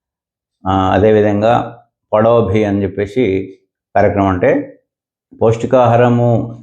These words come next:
ఇవ్వాలి, అదేవిధంగా చదువుకోవాలి అనేటువంటి,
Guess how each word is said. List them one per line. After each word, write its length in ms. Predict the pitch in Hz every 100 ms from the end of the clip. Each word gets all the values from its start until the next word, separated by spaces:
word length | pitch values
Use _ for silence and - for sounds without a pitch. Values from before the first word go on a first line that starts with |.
| -
ఇవ్వాలి, 560 | 95 104 107 135 - -
అదేవిధంగా 640 | 107 117 110 110 123 165 -
చదువుకోవాలి 600 | 113 143 143 127 110 101
అనేటువంటి, 800 | 98 95 95 92 92 92 87 87